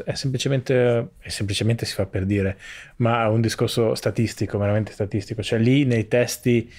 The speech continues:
che ho elaborato, che ho, mh, digerito, diciamo, ci sarebbe quella parola, allora io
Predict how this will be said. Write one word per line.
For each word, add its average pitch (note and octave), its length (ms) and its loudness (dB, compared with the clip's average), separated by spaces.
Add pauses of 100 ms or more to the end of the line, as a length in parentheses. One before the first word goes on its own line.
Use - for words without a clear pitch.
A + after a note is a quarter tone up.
(320)
che - 100 -2
ho G#2 60 2
elaborato, A2 560 2
che - 120 -2
ho, G2+ 480 2
mh, G2 300 0
digerito, A2 560 2
diciamo, A2+ 540 0
ci G#2 100 -8
sarebbe A2 320 0
quella A2+ 160 0
parola, A#2 380 4
allora G#2 260 2
io G#2+ 320 -2